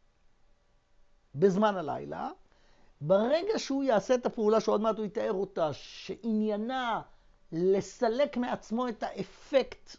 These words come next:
של הטומאה שהיה או שרה בלילה על גופו, דהיינו על הידיים שלו, כשהוא עושה את זה הוא לא רק פועל על עצמו, אלא הוא פועל על העולם כולו. כלומר, כשהוא מסלק את הטומאה מידיו, אז הוא עושה פה פעולה בחירית,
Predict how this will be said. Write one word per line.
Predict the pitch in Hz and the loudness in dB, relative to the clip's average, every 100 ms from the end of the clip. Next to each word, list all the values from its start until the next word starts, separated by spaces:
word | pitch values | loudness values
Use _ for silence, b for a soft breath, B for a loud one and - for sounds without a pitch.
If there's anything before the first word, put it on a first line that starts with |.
| - | -18
של | - - 214 202 - | -14 -6 -2 -2 0
הטומאה | 196 - 196 190 - 220 | -4 -2 -6 -6 -2 -2
שהיה | - 165 190 202 185 B B - | 0 0 4 4 2 B B -4
או | - | 0
שרה | 220 196 214 | 2 2 2
בלילה | 185 196 208 202 175 | 2 2 2 2 2
על | 185 | 2
גופו, | 165 185 - 247 185 | 2 -2 4 6 6
דהיינו | 180 202 196 | 4 4 2
על | 175 | 2
הידיים | 170 139 127 139 | 0 -2 -6 -8
שלו, | - 147 - 285 b b b b - | -12 -10 -6 -6 b b b b -10
כשהוא | - 202 208 | -4 2 2
עושה | 208 440 403 | 2 -4 -2
את | |
זה | 247 | -2
הוא | 233 | -2
לא | 233 | 0
רק | 285 - - | 0 -2 -4
פועל | 226 214 196 | -2 -2 -2
על | 180 | -4
עצמו, | 170 - - 180 156 185 294 - - - | -8 -12 -8 -6 -4 -4 -6 -10 -20 -4
אלא | 202 | 0
הוא | 208 208 | 0 0
פועל | 202 226 | -8 -4
על | 196 | -4
העולם | 160 156 151 151 | -2 -2 -4 -8
כולו. | 175 147 123 - b b b | -12 -12 -14 -20 b b b
כלומר, | 214 214 | -2 -2
כשהוא | 208 226 | -2 -4
מסלק | 208 - 226 349 | -4 -4 -6 -6
את | 403 | -8
הטומאה | - 226 214 277 | -10 -8 -8 -6
מידיו, | 254 220 185 156 254 311 185 233 233 B B B - | -6 -4 -2 0 0 0 -4 -4 -8 B B B -6
אז | 151 | -4
הוא | 277 | -2
עושה | 285 - 349 - | -4 -6 -10 -10
פה | - | -10
פעולה | 262 202 214 269 | -8 -6 -4 -4
בחירית, | 240 - 202 190 277 196 - - | -6 -6 -6 -4 -6 -10 -14 -20